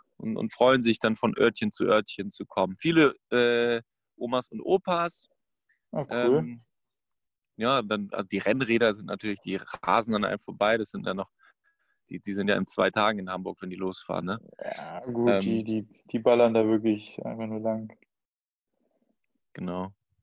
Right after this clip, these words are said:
Speaker 1: Jo, Volke. Willst du
Speaker 2: Alles
Speaker 1: nicht,
Speaker 2: klar,
Speaker 1: äh,
Speaker 2: Gerd.
Speaker 1: willst du nicht, ähm,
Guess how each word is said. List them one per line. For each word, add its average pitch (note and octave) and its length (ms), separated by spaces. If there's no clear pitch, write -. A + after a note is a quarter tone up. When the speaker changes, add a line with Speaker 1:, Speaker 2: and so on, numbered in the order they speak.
Speaker 1:
Jo, C3+ 200
Volke. G2 500
Willst - 220
du A3 80
Speaker 2:
Alles B3+ 180
Speaker 1:
nicht, - 40
Speaker 2:
klar, F3 200
Speaker 1:
äh, F3+ 40
Speaker 2:
Gerd. F3+ 220
Speaker 1:
willst - 380
du F3+ 60
nicht, F#3 220
ähm, D#3 340